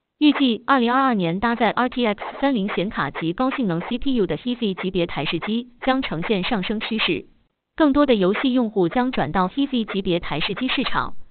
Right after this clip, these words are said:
且重度游戏用户对H E C台式机的外观需求也将提升。随着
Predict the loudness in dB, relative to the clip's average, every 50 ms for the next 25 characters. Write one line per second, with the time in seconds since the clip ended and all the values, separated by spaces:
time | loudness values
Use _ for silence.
0 | -14 _ _ _ _ _ -4 4 6 6 6 6 6 4 4 4 2 2 2 2
1 | 0 0 0 0 2 2 0 0 2 0 2 4 4 2 2 2 0 -2 -2 0
2 | -2 -2 -2 -2 -4 -2 -2 -2 -2 -2 -2 -2 0 0 0 0 0 0 0 -2
3 | -2 -2 0 -2 -2 -2 0 -2 -2 -2 -4 -4 -2 -4 -2 -2 -2 -4 -4 -4
4 | -6 -4 -2 0 0 0 0 -4 -8 -16 _ _ _ _ _ _ _ _ _ _
5 | _ _ _ _ _ _ _ _ _ _ 0 2 4 4 6 6